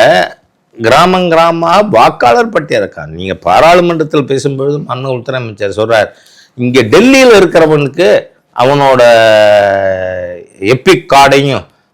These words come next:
ஆதாரையும் பார்த்தா அவன் இருபத்தி நாலு பர்கானாஸ் அங்க குடியிருந்தான்னு வருது." ஆக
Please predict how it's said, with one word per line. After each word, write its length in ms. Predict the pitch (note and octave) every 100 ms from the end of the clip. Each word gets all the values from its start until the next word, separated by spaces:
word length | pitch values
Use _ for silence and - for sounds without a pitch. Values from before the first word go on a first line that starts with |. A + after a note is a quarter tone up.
| G2+
ஆதாரையும் 560 | C#3 E3+ E3 D#3 C3+
பார்த்தா 320 | B2 A#2+ D#3+ C3+ G2+ -
அவன் 220 | A#2 C3+
இருபத்தி 680 | A#2+ D3+ G#3+ G3+ G3 F#3 E3+
நாலு 280 | D#3 D3 C#3
பர்கானாஸ் 720 | B2 B2+ B2+ B2+ A#2+ A2 - - _ _ _ _ _
அங்க 300 | A#2 E3+ A3
குடியிருந்தான்னு 720 | F3+ E3 F3 D#3+ C3+ B2 B2+ A2
வருது." 280 | G2 E2 D#2+
ஆக 280 | - D#3